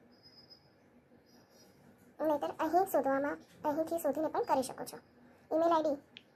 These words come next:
બાળકોનું તો હોય નહીં, તેથી આપનું જ નાખી દેવું. તથા મોબાઈલ નંબર, એક મોબાઈલ નંબર એન્ટર કરી શકાતો નથી, તો બાળકોના વાલીના મોબાઈલ નંબર અહીં એન્ટર કરવા પડશે. આ રીતે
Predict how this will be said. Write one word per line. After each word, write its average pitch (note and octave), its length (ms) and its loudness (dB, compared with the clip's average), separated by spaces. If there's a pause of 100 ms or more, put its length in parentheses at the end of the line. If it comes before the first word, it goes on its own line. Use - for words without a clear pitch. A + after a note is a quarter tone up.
(140)
બાળકોનું D4 380 2
તો D4+ 120 -4
હોય C#4+ 140 2
નહીં, D#4 180 0
તેથી C#4 240 -4
આપનું D4 380 -4
જ E4+ 60 -4
નાખી D4 220 -2
દેવું. F4 200 0 (200)
તથા D#4 180 -2
મોબાઈલ D#4+ 300 2
નંબર, F4 160 0
એક E4+ 80 -4
મોબાઈલ D#4 260 2
નંબર D#4 500 0
એન્ટર D4+ 160 2
કરી D4 180 2
શકાતો C#4+ 320 -2
નથી, D4+ 240 0
તો - 440 -4
બાળકોના D4 600 0 (160)
વાલીના D4 300 2
મોબાઈલ C#4 260 2
નંબર C4 140 2
અહીં C4+ 180 0 (120)
એન્ટર C#4 180 -4
કરવા B3+ 220 -4
પડશે. C#4+ 280 -6 (2250)
આ D#4 80 -6
રીતે C#4 220 -6